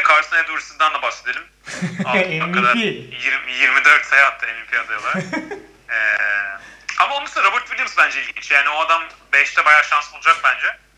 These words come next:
Speaker 2: Time
Speaker 1: O
Speaker 2: Lord.
Speaker 1: biraz belki. Hani Robert Williams'ın çok çıkış yakalayacağı bir saz-, şey, senaryoda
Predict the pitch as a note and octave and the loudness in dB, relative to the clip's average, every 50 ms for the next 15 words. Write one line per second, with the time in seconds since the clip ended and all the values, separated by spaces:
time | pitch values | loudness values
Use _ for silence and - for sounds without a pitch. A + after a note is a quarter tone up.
0 | _ - C#3 C#3 D3 C#3+ - E3+ F3+ F3 - D3 C#3 B2+ A#2+ - - B2+ B2 A#2 | _ -14 -12 -10 -10 -6 -6 -4 -4 0 2 4 4 4 2 0 0 2 2 2
1 | - - - - D#3 D#3 D#3 - - D#3+ E3 F3+ G3 - - - G#3+ A3 A3+ - | 0 -2 0 0 0 0 0 -2 0 0 2 2 0 -4 -4 -6 -8 -8 -8 -8
2 | - F#3 - - - A3 A3 - - - - - - - - F#3+ - - F3 E3 | -10 -12 -10 -8 -8 -8 -10 -10 -10 -8 -6 -6 -4 -2 0 0 2 2 2 2
3 | - - E3 D#3+ D#3+ D#3+ - - D#3 D3 C#3 - - _ - - - - - - | 2 2 2 2 0 -2 -2 0 0 0 0 -4 -10 _ -20 -18 -18 -18 -16 -16
4 | - - - - D#3 C3+ - - D3 D3+ E3 E3 D3+ C#3 D#3+ G3+ A3+ - - | -16 -8 0 2 4 4 6 4 4 6 6 4 4 2 0 -2 -2 -4 -10